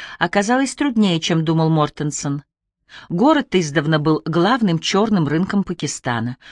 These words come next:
Он буквально кишел подозрительными личностями. Тут торговали опиумом и оружием. В дешёвом отеле, где поселился Грег,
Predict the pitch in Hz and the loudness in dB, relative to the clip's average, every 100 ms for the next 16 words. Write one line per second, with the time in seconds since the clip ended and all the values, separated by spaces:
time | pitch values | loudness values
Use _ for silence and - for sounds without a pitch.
0 | - 160 175 180 - 185 180 175 180 - | -8 -2 2 2 2 2 0 0 -2 0
1 | 175 160 - _ _ _ 175 165 160 165 | 0 0 -4 _ _ _ 0 2 2 -2
2 | 151 160 160 147 147 - 147 - 147 139 | -4 0 0 0 -4 -6 -8 -6 -4 -4
3 | - - _ - 175 160 156 156 147 143 | -8 -20 _ -4 -2 0 2 2 2 2
4 | - 160 185 180 196 180 180 175 - 143 | 0 0 0 0 2 2 2 0 -2 -2
5 | 123 135 170 160 175 175 170 _ _ _ | -2 0 -2 2 2 2 0 _ _ _
6 | _ _ - 165 160 190 202 180 180 175 | _ _ -4 -2 0 0 2 4 4 2
7 | - 226 220 170 151 156 - 147 143 135 | 2 2 2 2 0 -2 -2 0 0 -2
8 | 147 139 135 123 | -6 -4 -4 -4